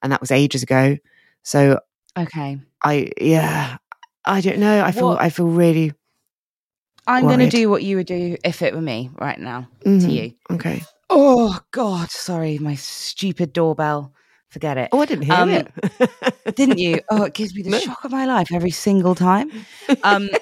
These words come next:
Speaker 1: <laughs>
Speaker 2: and I know they rang every single one then because it only went, vroom.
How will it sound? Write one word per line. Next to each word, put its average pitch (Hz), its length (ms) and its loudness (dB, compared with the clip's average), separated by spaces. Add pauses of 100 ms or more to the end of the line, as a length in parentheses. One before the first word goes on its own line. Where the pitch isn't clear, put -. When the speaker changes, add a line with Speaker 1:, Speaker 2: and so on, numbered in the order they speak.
(320)
Speaker 1:
<laughs> - 60 -14 (420)
Speaker 2:
and 214 120 0
I 208 80 0
know 247 240 2
they 233 180 2
rang 160 280 0
every 143 200 -2
single 143 340 -4
one 127 260 0
then 117 380 -4
because 143 220 -4
it - 80 -2
only 139 120 -2
went, 131 220 -4
vroom. 196 180 -4